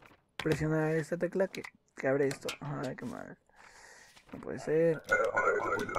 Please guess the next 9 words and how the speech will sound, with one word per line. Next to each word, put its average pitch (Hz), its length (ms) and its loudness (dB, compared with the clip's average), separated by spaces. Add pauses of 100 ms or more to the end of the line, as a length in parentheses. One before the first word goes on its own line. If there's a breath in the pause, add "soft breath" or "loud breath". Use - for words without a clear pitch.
(480)
Esto - 300 4 (140)
sale, 190 260 6
está 170 400 2
bien. 123 480 -2
Creo 202 160 4
que - 80 -4
me 165 80 0
equivoqué, 127 320 -6 (300)
¿sabes? 170 160 -6